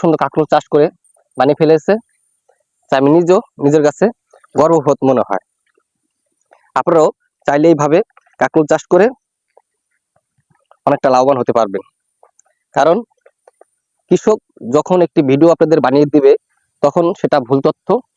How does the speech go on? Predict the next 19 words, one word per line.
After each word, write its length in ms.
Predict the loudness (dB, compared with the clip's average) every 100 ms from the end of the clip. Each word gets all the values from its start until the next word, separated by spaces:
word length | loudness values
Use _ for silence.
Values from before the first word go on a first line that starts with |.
| _ -6
যাবে 260 | -2 0 -2
না, 80 | -6 -14 _ _ -6
কারণ 160 | -2 -2 -2
তারা 200 | -2 -2 -4 _ _ _ _ _ _ _ _ _ -6
প্রাথমিকভাবে 600 | -2 0 0 0 0 -2 -4 _ _ -6
যে 120 | -4 -2
প্র্যাকটিক্যালটা 540 | -2 -2 0 0 0 -2 -2
করে 180 | 0 0 -4 _ _ _ _ _ _ _
আর 100 | -6 -4
যেটা 140 | 0 0
মানুষের 260 | 0 -2 -2
শিখায়, 340 | -4 -4 -6 _ _ _ _
সেটাই 240 | -4 -2 0
মূলত 240 | 0 0 -4 -4 _ _ _ _ _ _ _
কাজের 260 | -4 -4 -6 -8 _ _
ধারায় 280 | -8 -6 -4 -2
পড়ে। 180 | -4 -6 _ _ _ _ _ -4
সেজন্য 300 | -2 2 2 0
আপনারা 220 | 0 -2